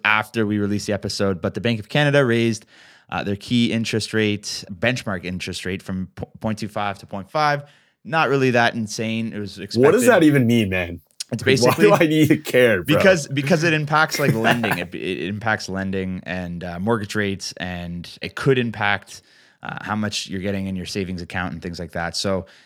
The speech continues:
Speaker 1: you know, it, it's generally a sign that, uh, you're trying to, like,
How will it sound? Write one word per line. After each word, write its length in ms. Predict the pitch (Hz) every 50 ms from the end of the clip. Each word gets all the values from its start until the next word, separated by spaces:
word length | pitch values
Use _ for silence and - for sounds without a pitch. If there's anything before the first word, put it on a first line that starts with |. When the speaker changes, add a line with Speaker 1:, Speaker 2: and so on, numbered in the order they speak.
| _ _ _
Speaker 1:
you 100 | - 151 147
know, 80 | 139
it, 180 | 139 139 135 -
it's 140 | 139 127 -
generally 520 | - - 110 135 143 143 139 139 139 135
a 60 | 131
sign 300 | 120 - 123 113 113 117
that, 320 | 113 110 104 101 - _ _ _ -
uh, 440 | 87 98 95 95 92 90 85 85 85
you're 160 | 85 87 95 92
trying 240 | - 113 101 98 98
to, 60 | 95
like, 300 | 95 90 87 - -